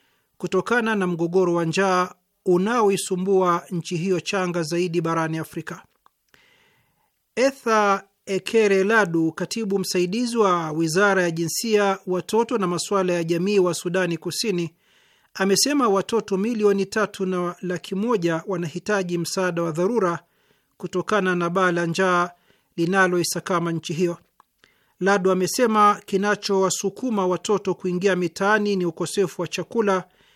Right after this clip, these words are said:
na mizozo ya kinyumbani. Wakati wa migogoro nchini Sudani Kusini, baadhi ya wanawake wanawaacha wajane, wanaachwa wajane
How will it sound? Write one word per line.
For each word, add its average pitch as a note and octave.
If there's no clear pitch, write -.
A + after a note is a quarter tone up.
na E3+
mizozo F#3
ya E3+
kinyumbani. E3+
Wakati G3
wa F3+
migogoro G3
nchini F#3+
Sudani F#3
Kusini, F#3+
baadhi G#3
ya G3+
wanawake G3
wanawaacha F#3
wajane, F#3+
wanaachwa G3
wajane G#3